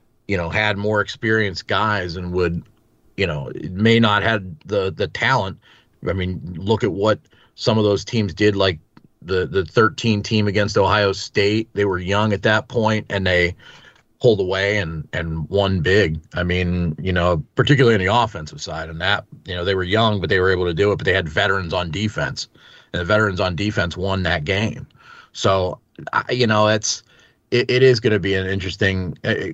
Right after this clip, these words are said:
'cause I, I mean, I'm with you, Graham. I mean, I don't know what to make of Minnesota. I know a little more to make of Michigan State. You know, it, it, honestly, this is, in, in many ways, this is kinda week two.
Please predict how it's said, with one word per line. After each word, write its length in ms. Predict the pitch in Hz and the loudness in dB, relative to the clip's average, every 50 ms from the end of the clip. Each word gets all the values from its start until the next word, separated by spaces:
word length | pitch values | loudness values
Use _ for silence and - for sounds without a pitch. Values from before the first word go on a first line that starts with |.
| - - - | -8 -10 -4
'cause 140 | - 135 131 | 0 2 2
I, 200 | 147 - - 156 | 4 4 2 0
I 180 | 147 - - | 0 2 2
mean, 140 | 143 143 135 | 2 4 4
I'm 100 | 135 123 | 4 4
with 200 | 127 151 156 156 | 4 2 2 2
you, 80 | - - | 0 -4
Graham. 380 | 139 - - 85 85 87 90 | -6 -6 -8 -6 -4 -4 -4
I 60 | 92 90 | -4 -6
mean, 380 | 92 98 95 82 - - - - | -6 -8 -8 -10 -12 -14 -16 -8
I 140 | - - 117 | -4 0 2
don't 120 | 135 156 135 | 2 2 2
know 100 | 117 113 | 2 2
what 260 | 110 104 110 113 - - _ - | 2 2 2 2 0 -4 _ -8
to 80 | - 107 | -6 -4
make 280 | 95 95 98 104 104 107 | -2 0 0 0 0 0
of 60 | 92 | -2
Minnesota. 560 | 90 92 92 87 80 - - 101 101 101 92 | -2 -2 -2 -2 -2 -2 0 2 4 4 4
I 80 | 95 98 | 4 4
know 180 | 98 110 110 107 | 4 4 4 2
a 20 | |
little 280 | 98 95 104 123 131 120 | 2 2 2 2 2 2
more 200 | 117 120 120 120 | 4 4 4 4
to 40 | 113 | 4
make 220 | 107 107 107 110 107 | 4 4 4 2 2
of 80 | 95 | 0
Michigan 360 | 98 104 98 - - 87 87 | -2 -2 -2 -2 -4 -6 -6
State. 500 | 80 - - - 120 117 113 101 98 - - _ _ _ _ - - - - _ _ _ _ - - | -8 -6 0 2 4 4 4 4 2 -2 -6 _ _ _ _ -20 -20 -20 -20 _ _ _ _ -10 -4
You 120 | 95 98 | 0 2
know, 200 | 98 95 92 92 80 | 2 4 4 2 0
it, 260 | - - - - - 76 - - - | -2 -4 -6 -10 -18 -20 -12 -6 -4
it, 480 | 80 85 - - - - 87 90 - - | -4 -4 -4 -4 -6 -6 -8 -8 -4 0
honestly, 540 | - 110 113 127 131 117 - - 107 104 98 | 2 4 4 4 4 2 0 0 0 0 0
this 320 | 92 95 107 110 110 - | 0 2 0 2 2 2
is, 440 | 120 104 101 95 92 - - - - - _ _ _ - - - _ _ _ - | 0 0 0 0 -2 -6 -8 -12 -14 -18 _ _ _ -20 -20 -20 _ _ _ 0
in, 200 | 117 113 104 101 - - - - | 0 2 0 0 -6 -6 -2 0
in 160 | 123 120 113 | 2 4 4
many 220 | 113 117 120 117 | 4 2 2 2
ways, 340 | 107 104 98 95 95 90 - | 0 0 0 0 -2 -2 -2
this 220 | - 113 113 - | -2 0 0 0
is 120 | - 98 90 | -2 -4 -4
kinda 300 | - - 117 101 95 90 | -2 0 0 0 0 0
week 280 | 87 92 95 87 73 - | -2 -2 -4 -6 -6 -6
two. 360 | - - 101 92 78 69 71 | -2 -2 0 0 -2 -4 -10